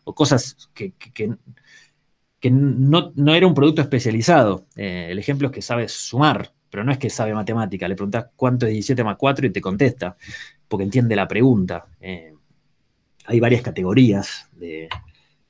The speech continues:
hay un test que se llama test de Vinograd, que es uno de los Turing test para darse cuenta cuando uno hace un, usa un pronombre. Por ejemplo, dice "eso" y hay un sujeto compuesto que, eh,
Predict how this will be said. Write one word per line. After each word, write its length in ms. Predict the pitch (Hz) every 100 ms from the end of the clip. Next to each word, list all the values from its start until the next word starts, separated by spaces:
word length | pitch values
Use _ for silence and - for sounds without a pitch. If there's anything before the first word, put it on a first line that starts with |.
| _
hay 180 | 92 95
un 120 | 95
test 200 | 120 117
que 80 | 101
se 60 | 107
llama 120 | 95
test 160 | 117
de 80 | 104
Vinograd, 460 | 98 101 110 127 104
que 60 |
es 100 | 104
uno 80 | 110
de 60 | 98
los 120 | 95
Turing 280 | 110 104 101
test 240 | 113 -
para 160 | 98 95
darse 220 | 101 92
cuenta 360 | 127 123 113 98
cuando 240 | 90 98
uno 140 | 107
hace 160 | 107 104
un, 200 | 92 92 - - - - - - _ -
usa 200 | 110 117
un 60 |
pronombre. 320 | 117 143 120
Por 120 | 104 101
ejemplo, 200 | 123 113
dice 240 | 110 123
"eso" 480 | 143 139 147 147 151
y 300 | 117 107 104
hay 100 | 117
un 80 | 120
sujeto 280 | 127 135 123
compuesto 640 | 113 104 143 143 143 147 143
que, 280 | 104 95 -
eh, 280 | 110 95